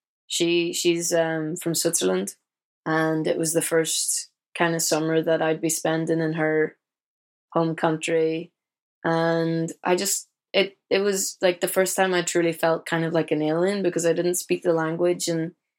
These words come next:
I was kind of the odd one out in these social settings. And I liked this person so much that I just,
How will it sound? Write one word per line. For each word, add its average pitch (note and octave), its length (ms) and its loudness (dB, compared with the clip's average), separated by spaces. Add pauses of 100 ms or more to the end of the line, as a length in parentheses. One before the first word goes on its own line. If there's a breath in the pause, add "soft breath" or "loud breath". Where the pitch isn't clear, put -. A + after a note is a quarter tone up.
(280)
I E3 100 2
was E3 160 0
kind E3 200 -2
of E3 100 0
the E3 140 2
odd E3 220 0
one E3 200 -2
out D#3+ 240 0
in D#3+ 160 -2
these D#3+ 480 -2
social E3 420 0
settings. E3 800 -2 (800)
And F3+ 360 2 (440)
I F3+ 100 2
liked F3 320 0
this E3+ 160 2
person E3+ 400 0
so E3 160 2
much E3 320 0
that E3 160 2
I D#3+ 180 2
just, D#3+ 320 -4